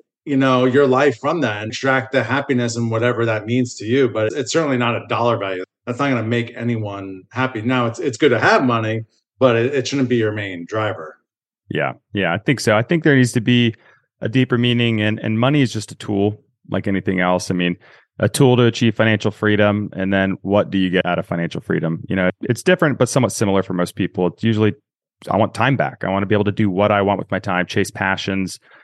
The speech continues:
Speaker 2: spend more time with spouse, spend more time with kids. And I think that's what ultimately is gonna bring people true happiness and give, you know, be able to live out more purpose in life. And I think that's ultimately what we're after. I think a lot of people get caught up in some monetary. If I make a hundred grand a year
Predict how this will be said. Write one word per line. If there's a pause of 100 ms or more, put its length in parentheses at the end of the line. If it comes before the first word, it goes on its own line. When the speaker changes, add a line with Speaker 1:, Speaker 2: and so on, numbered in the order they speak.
(340)
Speaker 2:
spend
more
time
with
spouse,
spend
more
time
with
kids. (460)
And
I
think
that's
what
ultimately
is
gonna
bring
people
true
happiness
and
give, (180)
you
know,
be
able
to (100)
live
out
more
purpose
in
life.
And (500)
I
think
that's
ultimately
what
we're
after. (160)
I
think
a
lot
of
people
get
caught
up
in
some
monetary.
If
I
make
a
hundred
grand
a
year